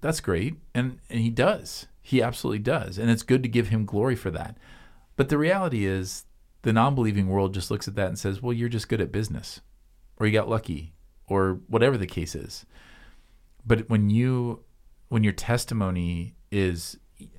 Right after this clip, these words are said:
like, the two, to me, the two most powerful testimonies, especially in our culture, is one, suffering with true joy and hope. Like, being in hard situations where people say,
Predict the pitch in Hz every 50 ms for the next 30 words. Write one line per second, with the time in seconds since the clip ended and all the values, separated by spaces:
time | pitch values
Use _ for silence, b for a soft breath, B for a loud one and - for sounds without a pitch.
0 | - - - 107 107 92 - - 110 - - - - 131 131 135 131 127 127 -
1 | - 110 113 113 101 90 82 - 117 113 104 95 - - - - 98 104 107 107
2 | 110 98 95 95 95 - - 95 90 85 87 85 80 - 98 95 - 104 92 92
3 | 87 - 95 90 85 - - 82 82 82 82 95 98 98 101 98 95 90 85 85
4 | B B B B B B B B B - - - - 113 107 - - 110 95 90
5 | 85 82 87 90 - - - - _ - - - - 127 123 123 123 120 120 110
6 | - 107 101 92 95 95 90 - 87 85 78 - 87 76 80 - - - - -
7 | _ - - _ _ _ _ _ - 101 90 82 - 107 107 110 113 110 98 95
8 | 87 101 107 104 - - 104 - 104 95 90 87 - 98 87 85 90 82 - 110
9 | - 90 87 - - 90 87 85 82